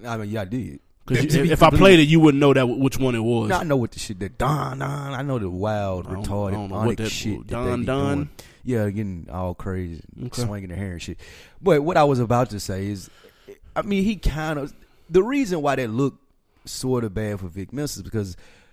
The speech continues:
Speaker 1: Tekashi's, he plays his role so well, as I said in the rap chat. He takes the heel, for you wrestling fans, or the bad guy,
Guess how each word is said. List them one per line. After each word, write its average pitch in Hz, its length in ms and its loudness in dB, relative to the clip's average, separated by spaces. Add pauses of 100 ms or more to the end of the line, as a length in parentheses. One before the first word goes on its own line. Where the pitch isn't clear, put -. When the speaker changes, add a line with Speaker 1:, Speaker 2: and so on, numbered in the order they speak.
(960)
Speaker 1:
Tekashi's, 156 720 -2 (200)
he 196 240 -2
plays 139 540 0
his 120 240 -2
role 101 640 0 (160)
so 190 420 2
well, 104 580 0 (100)
as 110 180 -4
I 113 140 -4
said 107 260 -6
in 90 100 -12
the 87 80 -12
rap 90 260 -10
chat. 80 280 -12 (540)
He 233 320 0
takes 180 400 -2
the 143 540 -8 (280)
heel, 147 800 2 (160)
for - 120 -6
you 131 140 0
wrestling 123 480 -2
fans, 117 460 -4
or 85 100 -4
the 85 80 -8
bad 123 420 0
guy, 101 280 -4